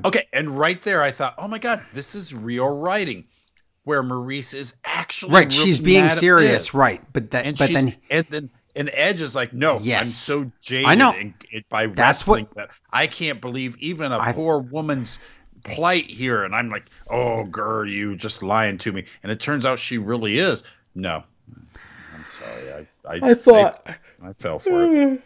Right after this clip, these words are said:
Speaker 2: <sighs> Excuse me, Raw's boring. I thought the exact same thing. So, um, Edge doesn't believe her. Miz comes out, and guess what? He jumps Edge,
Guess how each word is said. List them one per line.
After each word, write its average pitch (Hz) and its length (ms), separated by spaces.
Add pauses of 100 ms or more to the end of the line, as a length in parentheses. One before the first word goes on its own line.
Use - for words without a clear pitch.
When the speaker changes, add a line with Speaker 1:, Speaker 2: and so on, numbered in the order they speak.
Speaker 2:
<sighs> - 140
Excuse 202 680
me, 147 160
Raw's 139 320
boring. 120 360 (100)
I 180 120
thought 196 240
the 180 80
exact 127 320
same 113 140
thing. - 260
So, - 260 (600)
um, 131 400 (540)
Edge 165 260
doesn't 143 220
believe 127 180
her. 123 100
Miz 120 280
comes 120 240
out, 107 200
and 104 80
guess 123 220
what? 98 140
He 117 100
jumps 127 400
Edge, 107 360